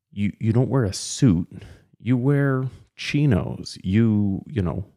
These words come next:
everything is practical. Everything is comfortable.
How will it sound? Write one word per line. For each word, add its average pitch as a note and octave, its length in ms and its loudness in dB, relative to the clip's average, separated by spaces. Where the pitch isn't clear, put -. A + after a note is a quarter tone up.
everything E3+ 400 0
is E3 100 -4
practical. - 640 -10
Everything A2 360 2
is E2 300 -4
comfortable. D#2 680 -2